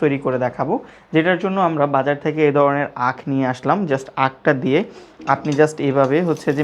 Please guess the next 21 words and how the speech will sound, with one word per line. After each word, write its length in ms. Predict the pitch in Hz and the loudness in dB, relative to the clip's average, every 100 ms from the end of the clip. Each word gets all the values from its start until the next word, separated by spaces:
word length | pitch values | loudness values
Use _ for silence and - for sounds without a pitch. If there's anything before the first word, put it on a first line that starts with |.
| 139 | -2
মেশিনটা 340 | 131 143 135 135 123 | -2 -4 -2 -2 -2
ঘুরিয়ে 300 | 131 135 190 269 - - - 127 | 0 0 0 -4 -10 -12 -2 -2
আখের 200 | - 143 | 2 2
রসের 260 | 139 - 135 120 | 2 0 -4 0
জুস 180 | 160 180 - | 0 -2 0
তৈরি 180 | 160 135 120 | 2 2 -4
করতে 180 | - 120 | -4 -2
পারবেন। 280 | 117 113 117 127 - - - - - 160 | -2 -4 -6 -10 -12 -16 -20 -18 -2 2
এটা 160 | 147 170 | 4 4
হচ্ছে 200 | 170 180 165 | 4 2 4
যে 60 | 165 | 4
একদিক 260 | 139 135 139 139 | 4 -2 -2 0
দিয়ে 140 | 151 - 127 | 0 2 0
আখ 80 | 127 127 | 0 0
যাবে 260 | 147 143 185 269 156 | 2 4 2 0 0
এবং 140 | 131 131 151 | 0 0 -2
অন্য 140 | 156 165 160 | -2 -2 -2
দিক 120 | 147 131 | -4 0
দিয়ে 140 | 147 135 | 0 2
হচ্ছে 220 | 131 - | -2 -4
যে 80 | 127 | -4